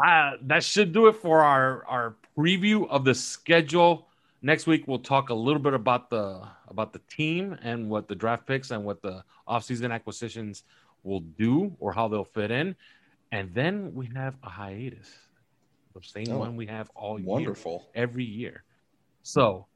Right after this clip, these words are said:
Speaker 2: Oh, that sounds
Speaker 1: all right.
Speaker 2: great.
Speaker 1: That's it. There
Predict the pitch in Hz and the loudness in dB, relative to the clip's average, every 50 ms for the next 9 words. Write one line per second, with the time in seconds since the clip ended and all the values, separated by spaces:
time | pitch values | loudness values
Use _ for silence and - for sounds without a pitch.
0 | _ _ _ _ _ _ - 127 123 - - - - - 185 180 - - - 95 | _ _ _ _ _ _ -12 -12 -12 -12 -14 -14 -6 -2 -2 -2 -2 -4 -6 -6
1 | 92 87 - - _ _ _ _ _ _ _ _ _ _ _ _ _ _ _ _ | -6 -6 -8 -12 _ _ _ _ _ _ _ _ _ _ _ _ _ _ _ _
2 | _ _ _ _ - 117 113 - - 208 - - _ _ _ _ _ _ _ _ | _ _ _ _ -4 -4 0 2 2 2 2 0 _ _ _ _ _ _ _ _
3 | _ _ 107 123 127 - | _ _ 2 2 2 2